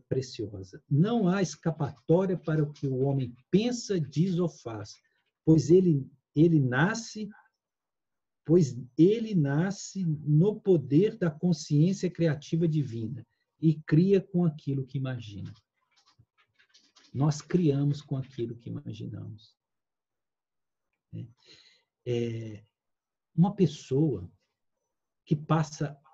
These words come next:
a fazer um exercício de se acreditar feliz, de se acreditar que não tem problema, de se acreditar que o universo todo está cuidando dele,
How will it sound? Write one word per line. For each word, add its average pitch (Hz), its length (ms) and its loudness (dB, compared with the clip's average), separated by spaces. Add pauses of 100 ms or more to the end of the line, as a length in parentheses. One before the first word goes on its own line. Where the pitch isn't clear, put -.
(100)
a 143 80 -4
fazer 135 320 2
um 156 100 6
exercício - 1120 -4 (1200)
de 110 140 -6
se - 180 4
acreditar 135 680 -2
feliz, - 680 -6 (1900)
de 123 80 -6
se 156 160 2
acreditar 131 580 -2
que 139 100 -4
não 135 200 0
tem 123 160 -4
problema, 117 640 -8 (300)
de 123 80 -8
se 180 180 2
acreditar 156 800 2
que - 120 2
o 180 40 8
universo 170 580 4 (200)
todo 165 400 4 (320)
está - 320 -2
cuidando 156 680 2
dele, 127 560 -2